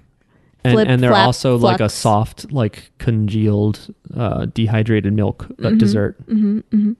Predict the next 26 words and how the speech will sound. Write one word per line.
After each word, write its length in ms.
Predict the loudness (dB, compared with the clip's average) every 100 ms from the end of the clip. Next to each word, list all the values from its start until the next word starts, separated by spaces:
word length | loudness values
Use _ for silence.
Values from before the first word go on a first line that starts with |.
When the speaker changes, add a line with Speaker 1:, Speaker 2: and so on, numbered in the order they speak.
| _ _
Speaker 1:
flan. 380 | -10 -6 -6 -8 _
Speaker 2:
Mm-hmm. 1040 | -6 -4 -4 -8 -20 -20 _ _ _ _ -4
Speaker 1:
Um, 440 | 0 2 2 2
then 120 | 2
episode 400 | 0 -2 -2 -4
six 360 | -4 -2 -2 -2
feels 160 | 0 0
like 100 | -2
a 60 |
complete 420 | -2 -2 -2 -4
departure, 640 | -4 -4 -2 -2 -4 -6 -4
and 260 | -2 -2
so 120 | -2 -2
we're 100 | -2
skipping 320 | -2 -4 0
ahead 180 | 0 0
two 140 | -2
episodes. 400 | 0 -2 -2 0
We 100 | 0
don't 120 | 2
know 80 | 2
what 100 | 2
happens 300 | 0 -2 -4
in 80 | -6
between. 400 | -4 -4 -2 -4
Sorry. 440 | -2 -2 0 -4